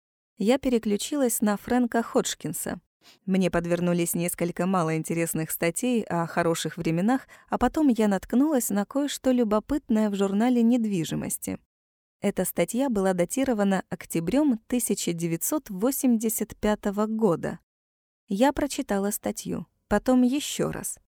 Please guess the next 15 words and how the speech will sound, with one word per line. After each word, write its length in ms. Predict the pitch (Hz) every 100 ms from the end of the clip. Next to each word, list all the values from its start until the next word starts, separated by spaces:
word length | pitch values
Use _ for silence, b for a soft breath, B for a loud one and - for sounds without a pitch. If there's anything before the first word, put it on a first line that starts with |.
| _ _ _ _
Маргарет 640 | 220 277 294 233 233 220
Лафлёр 600 | 190 190 185 - 233 320 - _
совершила 800 | - 196 185 - - 254 254 247
сделку. 720 | 226 220 254 190 - - - _ _ _ b -
Моя 280 | 202 220 233
бабушка 540 | 214 285 214 - 180
обменяла 560 | 180 190 220 262 220 185
долю 320 | 214 262 202
в 80 | -
турфирме 760 | 175 - - 320 320 196 170 - b b
и 80 |
принадлежащую 1000 | 254 247 214 202 202 214 240 - 208 190
ей 280 | 185 226 208
дедушке 580 | 175 214 190 - - 170
ферму 560 | - 285 330 226 160